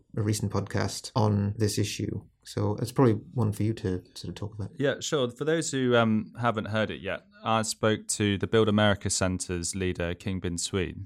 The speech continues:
Speaker 2: He's an academic at Maryland, but he's also been put in charge of the U S D O T's centre. And they're doing lots of different work, and value for money, they're taking a real crack at, that they're bringing together all the different stakeholders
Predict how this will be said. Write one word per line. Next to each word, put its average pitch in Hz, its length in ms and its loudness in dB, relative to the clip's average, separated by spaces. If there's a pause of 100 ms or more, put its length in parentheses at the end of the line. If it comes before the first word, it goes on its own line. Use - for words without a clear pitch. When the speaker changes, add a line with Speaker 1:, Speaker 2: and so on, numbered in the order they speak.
(200)
Speaker 2:
He's 95 300 -2
an 90 80 2
academic 90 580 0
at 95 80 -2
Maryland, 87 460 0
but 85 200 -10
he's 92 160 -2
also 92 220 -4
been 87 180 -6
put 92 220 -2
in 85 100 -8
charge 90 360 0
of 87 80 -14
the 87 80 -10
U 90 160 -4
S - 300 -8 (420)
D 95 160 2
O 87 100 2
T's 85 640 -4 (160)
centre. 90 580 -4 (800)
And 117 180 6
they're 135 120 8
doing 123 200 6
lots 110 220 4
of 104 80 -2
different 98 260 0
work, 92 320 0
and 92 360 0
value 120 320 6
for 107 160 0
money, 107 260 6
they're 90 160 4
taking 101 420 0
a 95 60 2
real 95 240 4
crack - 380 -2
at, - 180 -6
that 98 160 -8
they're 98 240 6 (720)
bringing 113 320 6
together 98 340 4
all 110 120 6
the 110 80 8
different 104 400 2
stakeholders 90 1000 0